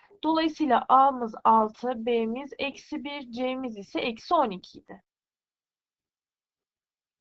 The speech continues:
Şimdi buradan yola çıkarak kökler çarpımını yine A, B, C ile nasıl ifade edileceğine bakalım. Şimdi X bir ile X ikiyi çarptığınızda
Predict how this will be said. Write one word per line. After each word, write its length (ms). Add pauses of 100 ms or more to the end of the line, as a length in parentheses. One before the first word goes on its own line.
(800)
Şimdi 260
buradan 320
yola 240
çıkarak 500
kökler 500
çarpımını 640
yine 280
A, 320
B, 200
C 180
ile 160
nasıl 260
ifade 480
edileceğine 600
bakalım. 320
Şimdi 280
X 260
bir 100
ile 140
X 220
ikiyi 260
çarptığınızda 1080